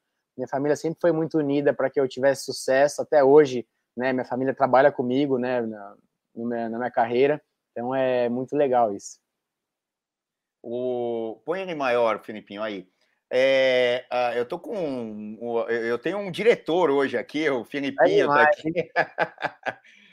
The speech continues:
Speaker 2: Ai, meu, tá muito bom isso aqui. Tá cada dia ficando melhor esse podcast aqui. O, pra quem, então, tem gente que só tá ouvindo e tem gente que tá vendo. Quem tiver vendo, tá vendo ali as imagens do Eric e tal. A gente já, já vai botar um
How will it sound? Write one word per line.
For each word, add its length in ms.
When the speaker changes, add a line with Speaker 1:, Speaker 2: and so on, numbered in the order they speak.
Speaker 2:
Ai, 520
meu, 280
tá 140
muito 260
bom 300
isso 120
aqui. 120
Tá 120
cada 220
dia 140
ficando 260
melhor 420
esse 200
podcast 720
aqui. 300
O, 440
pra 120
quem, 280
então, 260
tem 160
gente 160
que 80
só 100
tá 160
ouvindo 480
e 60
tem 140
gente 140
que 80
tá 180
vendo. 400
Quem 160
tiver 280
vendo, 600
tá 160
vendo 260
ali 180
as 200
imagens 500
do 140
Eric 400
e 40
tal. 340
A 40
gente 140
já, 160
já 100
vai 140
botar 280
um 100